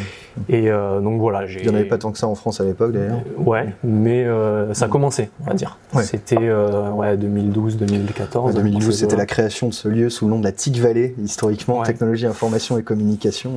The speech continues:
Speaker 2: hein, c'était assez, les premiers. Et donc, euh, donc première, premier projet entrepreneurial dès le début, dès la sortie d'école, donc, euh, la volonté de faire, de créer des choses, en fait, à partir de zéro, c'est ça ?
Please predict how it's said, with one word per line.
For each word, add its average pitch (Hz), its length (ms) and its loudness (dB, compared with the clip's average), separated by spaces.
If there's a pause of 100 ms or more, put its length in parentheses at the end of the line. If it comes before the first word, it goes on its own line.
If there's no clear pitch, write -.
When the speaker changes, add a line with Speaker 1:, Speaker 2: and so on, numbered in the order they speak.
Speaker 2:
hein, 117 60 -2 (160)
c'était - 320 -6
assez, 113 280 0 (140)
les 110 120 2
premiers. 123 340 2 (520)
Et 139 40 6
donc, 160 240 4
euh, 127 320 4
donc 127 160 0
première, 139 420 2
premier 151 340 2
projet 147 360 -2
entrepreneurial 135 840 -2
dès 143 80 -2
le 147 80 -2
début, 135 320 0
dès 123 100 2
la 110 120 2
sortie - 320 -12
d'école, 131 360 2
donc, 110 240 0
euh, 110 60 2 (260)
la 131 100 6
volonté 127 380 0
de 139 60 -2
faire, - 180 0 (140)
de 127 120 2
créer 135 260 2
des 131 100 4
choses, 170 320 2
en 113 80 2
fait, 139 260 -2
à 113 60 2
partir 117 260 -2
de 113 80 0
zéro, 123 340 2
c'est 127 180 -6
ça ? 160 220 -4